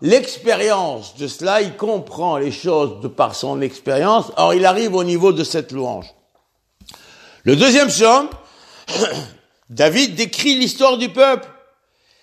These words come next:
et la finalité du rassemblement des exilés dans l'accomplissement et la réalisation du troisième temple. Ici,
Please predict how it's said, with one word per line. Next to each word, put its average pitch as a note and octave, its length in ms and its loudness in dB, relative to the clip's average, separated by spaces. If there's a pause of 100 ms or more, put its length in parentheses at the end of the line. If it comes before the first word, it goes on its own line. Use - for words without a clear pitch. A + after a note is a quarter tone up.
(200)
et G3 260 4
la G3+ 120 4
finalité A#3+ 600 -6
du B3 120 -6
rassemblement A#3+ 760 -2
des A#3 200 -4
exilés A#3+ 580 0
dans G#3 160 0
l'accomplissement A3+ 1200 -2 (300)
et F3+ 100 0
la G#3 140 4
réalisation A#3+ 680 0
du A3+ 140 -4
troisième G#3 420 0
temple. D#3 280 -2 (3000)
Ici, - 840 -2